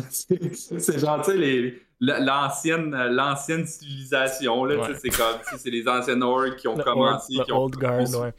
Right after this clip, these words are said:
Speaker 1: ça. Puis, tu sais, ça a comme disparu
Speaker 2: Écoute,
Speaker 1: avec le
Speaker 2: qui sait, peut-être après leur break, ils auront d'autres moments. Mais
Speaker 1: Ah,
Speaker 2: justement,
Speaker 1: peut-être.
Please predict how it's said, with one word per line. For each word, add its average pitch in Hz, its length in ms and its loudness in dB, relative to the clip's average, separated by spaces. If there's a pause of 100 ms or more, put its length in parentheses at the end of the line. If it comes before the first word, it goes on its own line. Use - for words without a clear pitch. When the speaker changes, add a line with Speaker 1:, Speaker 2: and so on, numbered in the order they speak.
Speaker 1:
ça. - 200 -2 (720)
Puis, 110 180 -12
tu - 60 -20
sais, 123 160 0
ça 101 260 -2
a 92 80 -4
comme 92 280 -6 (360)
disparu 110 440 -2
Speaker 2:
Écoute, 104 140 -2
Speaker 1:
avec 92 240 -4
le - 80 0
Speaker 2:
qui 147 100 0
sait, 120 280 -2 (120)
peut-être 131 360 -2
après 123 240 -2
leur 110 200 -2
break, 117 260 -4
ils 110 60 -8
auront 113 180 -6
d'autres 110 300 -10
moments. 113 360 -6
Mais 120 300 -6
Speaker 1:
Ah, - 20 -2
Speaker 2:
justement, 143 440 2
Speaker 1:
peut-être. 139 260 2